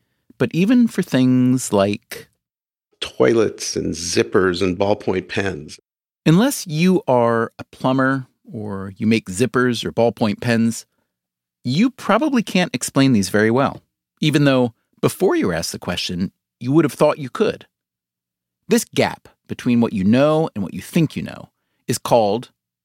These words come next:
Speaker 1: naturally, the illusion of explanatory depth.
Speaker 2: So the illusion of explanatory depth was first demonstrated by a couple of psychologists named Rosenblit and Kyle,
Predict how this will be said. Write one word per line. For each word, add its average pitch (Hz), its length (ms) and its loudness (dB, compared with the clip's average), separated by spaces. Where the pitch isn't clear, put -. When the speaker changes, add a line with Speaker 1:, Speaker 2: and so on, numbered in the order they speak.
Speaker 1:
naturally, 98 560 -2
the 113 160 0
illusion 170 600 2
of 95 80 -2
explanatory 117 760 0
depth. - 480 -10
Speaker 2:
So - 160 2
the 131 120 2
illusion 175 340 2
of 180 60 4
explanatory 135 840 0
depth - 540 -6
was 113 160 0
first - 340 0
demonstrated 107 720 0
by 95 140 0
a 95 40 0
couple 113 300 -2
of 98 60 -6
psychologists 104 840 -2
named 92 220 -4
Rosenblit 104 540 0
and 92 140 -8
Kyle, 107 540 -6